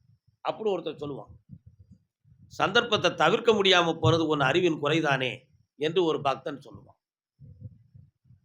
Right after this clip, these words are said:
காட்டுக்குள்ள போயிட்டோம், புலி வந்துருச்சு. எத்தனையோ ஒரு மரத்துல போய் ஏறிட்டோம், மரத்துலயும் புலி ஏறிடுது கடிக்கு. அப்போ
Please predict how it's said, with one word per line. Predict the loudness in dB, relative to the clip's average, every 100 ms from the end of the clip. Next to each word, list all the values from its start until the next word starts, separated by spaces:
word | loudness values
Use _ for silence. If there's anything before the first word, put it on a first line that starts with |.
| _ _ -20 _ _ _ _ _
காட்டுக்குள்ள | -2 -2 -2 -6
போயிட்டோம், | -4 -6 -4 -4 -4 -14 _ _ -20 -20 _ _
புலி | -8 2 2
வந்துருச்சு. | 2 -4 -10 -14 -18 -18 -18 -20 _ _ -20 -20 _ _ _ -20 -10
எத்தனையோ | -8 2 2
ஒரு | 4 2
மரத்துல | 2 2 0 -4
போய் | 0 2
ஏறிட்டோம், | 2 0 -4 -4 -4 -14 -20 -20 -18 -20 -16 2
மரத்துலயும் | 4 4 4 4 4
புலி | 4 6
ஏறிடுது | 4 2 -6 -12 _ _ _ _ -16 -14 -14 -20 _
கடிக்கு. | 0 0 0 -8 -18 _ _ _ _ _ -6
அப்போ | -4 -4